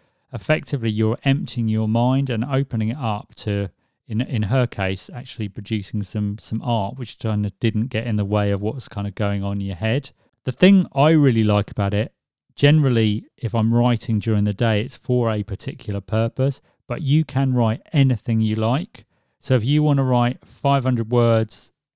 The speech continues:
and that's something that's gonna help you out during the day. So, for example, I've done some posts on Instagram, and, um, I, I was running short of time, so I actually did it in my,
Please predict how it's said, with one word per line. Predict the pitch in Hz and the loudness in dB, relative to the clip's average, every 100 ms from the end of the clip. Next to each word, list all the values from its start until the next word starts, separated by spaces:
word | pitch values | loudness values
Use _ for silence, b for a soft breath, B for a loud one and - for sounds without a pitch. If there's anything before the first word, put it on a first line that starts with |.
| _ | _
and | 113 113 | 0 0
that's | 117 - | -2 -2
something | - 123 - 113 | 0 0 2 -2
that's | - | -2
gonna | - 117 | -2 -4
help | - 120 - | -2 -2 -2
you | 117 113 | 0 0
out | 107 139 | 0 -4
during | 123 113 107 | -2 0 2
the | 104 | 0
day. | 104 113 127 151 - _ _ _ _ | 2 2 2 0 -4 _ _ _ _
So, | - 110 107 | -4 0 0
for | 107 107 | -2 -2
example, | 104 113 107 104 110 | 2 2 2 2 2
I've | 113 110 | 0 0
done | 110 | -2
some | 104 107 | -2 -2
posts | - 113 104 - | 2 2 2 0
on | 104 | 2
Instagram, | 120 - - 123 123 127 127 - _ _ _ _ _ _ _ _ _ _ _ | 2 0 -4 0 2 2 -2 -6 _ _ _ _ _ _ _ _ _ _ _
and, | - 110 113 110 104 - | 2 2 4 2 -2 -4
um, | 113 104 107 202 | -2 -2 -2 -2
I, | 107 120 | -2 0
I | 113 107 104 - _ _ _ _ _ _ 170 | 0 0 -2 -8 _ _ _ _ _ _ -6
was | 110 104 - _ | -4 -4 -8 _
running | 120 143 127 | 0 2 2
short | - 117 | 0 -4
of | 101 | -4
time, | - 120 120 | -2 0 0
so | - 101 | -2 -4
I | 104 | -4
actually | 123 120 | -6 -10
did | 101 117 | -4 -2
it | 117 147 | -2 -2
in | 127 107 | -2 -2
my, | 107 104 104 | 0 0 -2